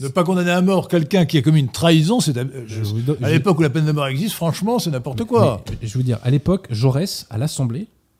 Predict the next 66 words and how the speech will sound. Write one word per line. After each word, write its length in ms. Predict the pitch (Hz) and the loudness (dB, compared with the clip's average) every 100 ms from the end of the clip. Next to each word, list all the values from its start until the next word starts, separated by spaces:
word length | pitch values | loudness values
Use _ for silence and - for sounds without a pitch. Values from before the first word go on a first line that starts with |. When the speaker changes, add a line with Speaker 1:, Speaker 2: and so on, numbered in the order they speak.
| _ | _
Speaker 2:
s'était 260 | - 117 | -12 -6
prononcé 400 | 185 - 139 127 | -6 -2 -4 -4
pour 200 | 175 151 139 | -8 -6 -6
la 80 | |
peine 160 | 123 131 | -4 -6
de 60 | 123 | -4
mort 140 | 143 | -6
de 60 | 139 | -8
Dreyfus. 300 | 117 107 107 - | -10 -12 -16 -16
Speaker 1:
Ah 80 | 107 | -10
ben, 100 | 120 | -6
il 80 | 123 | -6
avait 120 | 113 | -2
raison. 300 | 156 208 165 110 | -2 -2 -4 -2
Speaker 2:
Et 100 | 123 | -2
on 60 | |
lui 140 | 135 143 | 0 0
avait 140 | 131 | 2
opposé 360 | 123 127 120 190 | 0 2 0 0
que 120 | - | -4
c'était 200 | 117 107 | -6 -6
pas 100 | 143 | -6
possible, 400 | 135 123 160 208 240 _ _ | -6 -6 -6 -8 -10 _ _
parce 280 | - - 127 | -12 -10 -12
que, 140 | 120 156 | -6 -6
euh, 180 | 196 185 | -6 -8
on 220 | 117 113 113 | -8 -6 -6
était 100 | 123 | -6
dans 120 | 120 | -6
un 60 | 117 | -2
domaine 260 | 123 156 | -2 -2
qui 140 | 156 110 | -4 -2
relevait 320 | 123 127 147 | -2 0 -2
de 40 | |
la 80 | 123 | -4
politique, 460 | 117 113 151 190 _ | -6 -6 -6 -10 _
et 100 | 117 | -6
là, 100 | 113 104 | -6 -8
on 60 | |
peut 120 | 104 120 | -8 -6
pas 200 | 170 - | -8 -10
appliquer 340 | 107 - 123 | -16 -14 -10
la 40 | 131 | -10
peine, 180 | 139 165 - _ - - | -10 -12 -16 _ -16 -10
la 80 | |
peine 140 | 110 123 | -6 -2
de 60 | |
mort 180 | 127 185 | -2 -4
pour 160 | - 120 | -6 -6
des 60 | |
raisons 160 | 117 151 | -4 -6
politiques. 420 | 143 113 107 - | -8 -14 -16 -18
Ah, 340 | 113 113 107 110 | -16 -10 -10 -8
ben, 140 | 107 | -10
c'est 140 | 110 127 | -8 -6
le 80 | |
débat 180 | 117 180 | -2 0
de 60 | 175 | 2
Speaker 1:
Ouais, 60 | |
Speaker 2:
l'époque, 260 | 208 208 170 | 2 2 0
hein. 60 | 165 | 0
Speaker 1:
moi, 60 | 143 | 0
Speaker 2:
Moi, 60 | 151 | 2
Speaker 1:
je, 200 | 151 143 | 2 0
Speaker 2:
je 0 | |
Speaker 1:
je, 220 | 147 147 | 0 -2